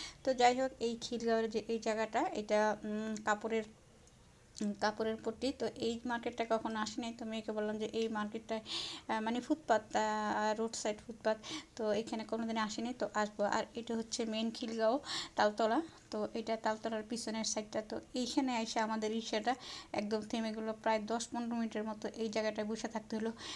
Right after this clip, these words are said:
এ, খুব গ্যাঞ্জাম, সামনে রিক্সা, ভিড় অনেক। তো চিল্লাচিল্লি, অনেক চিল্লাচিল্লি হইতেছে।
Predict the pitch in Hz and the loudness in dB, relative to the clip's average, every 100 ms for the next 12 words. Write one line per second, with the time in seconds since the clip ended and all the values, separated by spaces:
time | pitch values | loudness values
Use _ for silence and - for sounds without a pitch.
0 | - - 220 - 277 220 226 226 220 220 | -6 -4 -4 -2 -4 2 2 2 -2 -2
1 | 220 214 226 214 - 208 214 226 220 220 | -2 -2 -2 -4 -2 0 0 0 0 -4
2 | - 226 220 214 220 262 254 247 233 - | -2 0 2 0 -2 0 0 0 -4 -2
3 | 254 254 247 254 247 233 233 233 226 226 | 0 0 0 -2 0 0 0 0 0 -2
4 | - | -2